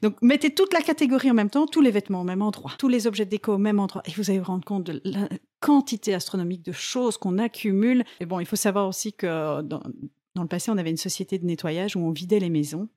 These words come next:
tout ce qui était, euh, logement insalubre ou, euh, des, des, simplement les personnes qui souffrent du syndrome de Diogène qui justement accumulent beaucoup. Et on se rend compte que dans toutes les maisons, les gens gardent les mêmes choses au cas où.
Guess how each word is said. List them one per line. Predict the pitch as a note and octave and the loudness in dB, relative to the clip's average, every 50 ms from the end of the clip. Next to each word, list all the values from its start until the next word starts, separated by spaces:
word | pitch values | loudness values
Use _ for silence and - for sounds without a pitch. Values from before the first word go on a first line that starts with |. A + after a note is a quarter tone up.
| _ _ | _ _
tout | - | -10
ce | - - | -10 -6
qui | - E3+ | -8 -6
était, | - - F3 E3+ | -4 -4 -4 -2
euh, | D#3+ D3+ D3+ D3+ | -2 -2 -2 -2
logement | D3+ E3+ D#3 - F#3+ F3 | -4 -4 -4 -2 -2 -2
insalubre | F3+ - - F#3 F3 F#3+ G#3+ A#3 A#3+ B3 B3 A3 - - | -2 -2 -4 -4 -2 0 0 2 2 2 0 -2 -4 -4
ou, | G3 G3 G#3 G#3+ G3+ - - | -4 -2 0 0 0 -2 -2
euh, | F3 F3 E3+ E3+ E3 E3 E3 E3+ E3+ | -6 -6 -6 -6 -6 -6 -6 -6 -6
des, | D#3 D#3 D#3 D#3 D3+ D3 | -4 -2 -2 -2 -2 -2
des, | D#3 D3+ D3+ D#3 D#3 D#3+ E3 E3 D3 | -2 0 0 0 -2 -2 -4 -4 -6
simplement | D3 - F#3+ E3 - E3 D#3+ E3+ F3+ | -6 -6 -6 -6 -4 -4 -4 -2 -2
les | F#3 F3 E3 - | -2 -4 -4 -6
personnes | - - E3 - - F#3+ | -8 -10 -8 -4 -4 -4
qui | F#3 - | -4 -2
souffrent | - G3+ F3+ | -4 -6 -4
du | E3+ F3+ | -4 -4
syndrome | - F3 D#3+ D#3+ F3+ F3+ | -4 -4 -2 -2 -2 -2
de | F3 | -2
Diogène | D#3+ - E3+ E3 E3 E3 F3+ G#3 | -2 -4 -4 -4 -4 -2 -4 -4
qui | - - - | -6 -6 -12
justement | E3+ - E3+ - F3 F3 G3 | -12 -12 -10 -6 -4 -2 -2
accumulent | G3 - - F3+ F3 E3 | -2 -2 -2 -4 -4 -2
beaucoup. | D3+ D3+ D3+ - - - - - _ _ - - - _ _ | -4 -8 -8 -8 -12 -12 -12 -12 _ _ -20 -20 -20 _ _
Et | - F#3 | -2 -2
on | G3 | 0
se | G3 - | 0 0
rend | G#3 F#3 | -2 -4
compte | D3+ - G#3 G#3+ - | -2 0 -2 -2 -2
que | - F3 C#3+ - _ _ _ _ | -4 -8 -8 -8 _ _ _ _
dans | F3 D3+ - _ | -10 -10 -8 _
toutes | - C#4 C4 - | 0 2 4 4
les | G#3+ F3+ | 4 4
maisons, | E3 D#3 C#3+ - F3+ G3 G3 | 4 2 2 0 -4 -4 -4
les | D#3 E3 | -4 -2
gens | D#3 D#3 F#3+ G3+ | 2 2 2 2
gardent | D#3+ D#3 C#3 - | 2 0 -2 2
les | G3+ G#3+ | 2 2
mêmes | D#3 D3+ D#3 C#3+ D3+ | 2 2 0 -2 -2
choses | C#3+ - - G#3 G#3 F#3+ E3+ | -4 0 2 4 4 6 4
au | F3 | 2
cas | C#3+ - C#3 C#3 E3+ | -2 -4 -6 -4 0
où. | G3 A#3 A#3 | 0 0 -2